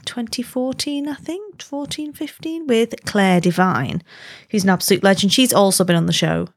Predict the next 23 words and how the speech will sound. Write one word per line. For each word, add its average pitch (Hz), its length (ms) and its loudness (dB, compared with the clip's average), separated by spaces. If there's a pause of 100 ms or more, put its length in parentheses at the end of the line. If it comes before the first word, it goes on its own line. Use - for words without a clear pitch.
(140)
twice 277 280 -4
before 214 440 -4
because - 340 -8
we 196 200 -2 (140)
adore - 500 -6
Claire. - 280 -4
She's - 340 -4
flipping 294 680 -4 (300)
awesome. 180 720 2 (960)
So - 160 -2
yeah, 392 220 0 (340)
that's - 220 -2
what 220 60 -8
we'll 202 80 -10
be 196 80 -4
talking - 280 -6
about 180 160 -4
today. 262 400 -2
So 240 720 4 (2500)
grab 196 200 -2
yourself 277 320 -2
a 339 60 -2
brie 233 300 2